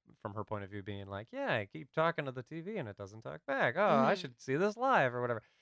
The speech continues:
Speaker 1: But then, uh, yeah, out loud, I was like, "Yo, please don't <laughs> talk to comedians."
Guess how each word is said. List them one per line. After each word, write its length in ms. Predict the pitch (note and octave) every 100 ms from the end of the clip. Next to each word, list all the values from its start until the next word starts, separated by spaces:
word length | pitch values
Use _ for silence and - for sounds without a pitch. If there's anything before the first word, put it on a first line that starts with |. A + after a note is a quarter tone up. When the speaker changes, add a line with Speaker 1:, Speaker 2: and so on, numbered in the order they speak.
| _
Speaker 1:
But 100 | D#3
then, 100 | E3+
uh, 40 | D#3+
yeah, 240 | E3 A#2+
out 80 | B2
loud, 160 | B2+ A#2+
I 40 |
was 100 | A2
like, 180 | G#2+ F#2+ _ _ _ A2+ A#2+
"Yo, 120 | B2+
please 300 | B2 D3 F3+
don't 280 | C3+ A2 G#2+
<laughs> 80 | -
talk 180 | B2 A2+
to 100 | A#2 -
comedians." 500 | - D3+ G3+ D3+ B2